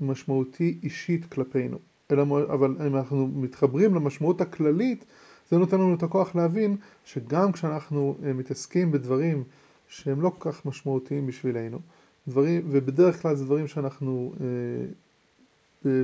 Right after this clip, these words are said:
ב-, בשלילה, זאת אומרת שאסור לנו לעשות דברים מסוימים וקשה לנו, אנחנו לא ממש מתחברים לזה. אבל אם אנחנו יודעים שאנחנו בעצם רוצים לעשות פה דירה לקדוש ברוך הוא, אומר אלתר רבי ב-, אומר האדמו"ר הזקן בליקוטי תורה,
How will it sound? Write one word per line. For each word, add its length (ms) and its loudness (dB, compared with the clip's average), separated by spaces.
ב-, 600 -4
בשלילה, 560 -2
זאת 100 -16
אומרת 160 2
שאסור 340 8
לנו 140 8
לעשות 240 0
דברים 240 2
מסוימים 460 -2
וקשה 400 2
לנו, 340 2
אנחנו 200 0
לא 140 6
ממש 200 2
מתחברים 440 0
לזה. 160 2
אבל 140 6
אם 80 6
אנחנו 240 2
יודעים 140 4
שאנחנו 300 0
בעצם 260 4
רוצים 260 2
לעשות 280 2
פה 260 6
דירה 260 4
לקדוש 360 -2
ברוך 220 -8
הוא, 120 -10
אומר 240 2
אלתר 240 4
רבי 280 4
ב-, 140 -4
אומר 140 -2
האדמו"ר 320 0
הזקן 360 0
בליקוטי 440 2
תורה, 300 2